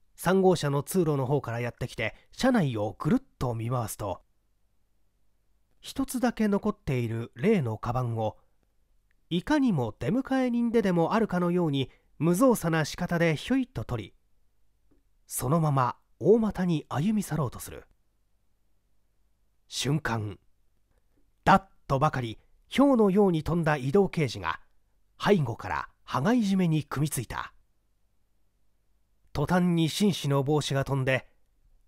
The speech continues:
長い赤毛がさっと乱れる。パン、パン、狙いの狂ったピストルが車内の天井にはまった電灯の傘をみじんに砕いて叩き落とす。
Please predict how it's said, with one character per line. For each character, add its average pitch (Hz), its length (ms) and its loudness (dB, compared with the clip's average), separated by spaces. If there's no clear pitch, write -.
長 143 340 0
い 131 280 -2
赤 143 260 -2
毛 135 80 -2
が 127 220 -2
さ - 260 -4
っ - 60 -10
と 113 200 -6
乱 113 240 -6
れ 117 100 -6
る。 - 200 -16
パ 220 140 6
ン、 - 140 -4
パ 240 180 12
ン、 - 140 -8
狙 165 300 4
い 180 60 4
の 170 140 2
狂 170 180 0
っ - 20 -4
た - 240 -4
ピ 143 140 -2
ス - 80 -14
ト 143 80 -2
ル 135 120 0
が 123 220 0
車 247 200 4
内 202 180 4
の 151 120 2
天 180 180 0
井 175 180 2
に 170 100 2
は 156 120 0
ま 156 60 2
っ - 120 -4
た 147 160 2
電 170 200 0
灯 170 200 -2
の 165 120 2
傘 131 280 -4
を 82 200 -8
み 147 160 2
じ 214 140 0
ん 240 160 2
に 208 120 2
砕 165 240 0
い 117 60 -4
て 87 160 -12
叩 - 280 -8
き 131 80 -2
落 110 80 -6
と - 60 -8
す。 - 320 -8